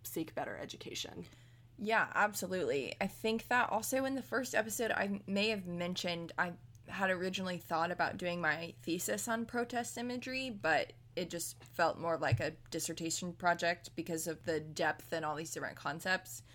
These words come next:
Speaker 2: So for research purposes as well, I mean, I'm so excited to be talking about protest art again. And I just love learning more about it and bringing that into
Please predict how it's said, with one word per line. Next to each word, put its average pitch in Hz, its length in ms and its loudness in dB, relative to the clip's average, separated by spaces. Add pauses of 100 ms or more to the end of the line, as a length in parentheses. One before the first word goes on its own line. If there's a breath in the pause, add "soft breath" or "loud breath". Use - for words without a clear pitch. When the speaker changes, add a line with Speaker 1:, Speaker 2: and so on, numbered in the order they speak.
(120)
Speaker 2:
So 233 520 6
for 247 220 6
research 254 480 0
purposes 190 420 -2
as 170 140 -6
well, 214 180 8
I 165 100 4
mean, 175 220 -4
I'm 214 260 8
so 180 220 0
excited 170 400 0
to 180 80 -2
be 165 140 -6
talking 180 480 -2
about 160 240 2
protest 180 480 -4
art - 160 -2
again. 101 360 -2 (380 loud breath)
And 190 120 2
I 196 80 4
just 190 200 -4
love 180 460 4 (220)
learning 175 260 -4
more 165 140 0
about 233 340 8
it 220 320 2
and 175 360 -4 (100)
bringing 202 440 0
that 165 360 6
into 180 840 0